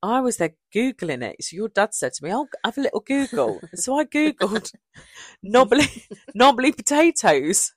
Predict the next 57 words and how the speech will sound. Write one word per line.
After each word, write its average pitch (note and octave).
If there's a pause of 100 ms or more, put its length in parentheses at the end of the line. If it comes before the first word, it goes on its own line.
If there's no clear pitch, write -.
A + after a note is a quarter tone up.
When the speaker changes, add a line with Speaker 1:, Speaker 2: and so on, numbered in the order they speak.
Speaker 1:
<laughs> -
or G#3
knobby C#4
potatoes. D#3 (480)
And C#4
of D#4+
course, F#4 (440)
I F#3+
mean, F#3+
once G3+
you D3+
put -
that B2+
into -
Google, A#2+
you D#3
just -
open A#2+
yourself A#2
Speaker 2:
Give C3+
Speaker 1:
up, -
Speaker 2:
it, -
Speaker 1:
aren't C3
Speaker 2:
give F#3+
Speaker 1:
you? -
Speaker 2:
it -
a F3+
go, F3+
guys. D#3+
Speaker 1:
There's G3+
lots C#4
of E3+
Speaker 2:
<laughs> C3
Speaker 1:
potatoes G3
in F#3 (120)
very G#3
phallic F#3+
shapes -
that -
I -
ended E3+
up, - (260)
Speaker 2:
<laughs> -
Speaker 1:
I F3+
sent F#3+
it, -
sent G3+
it -
back -
to D3+
him C#3+
saying, C#3+
"Thanks G3
for -
that." C#3 (560)
Um, E3
so G#3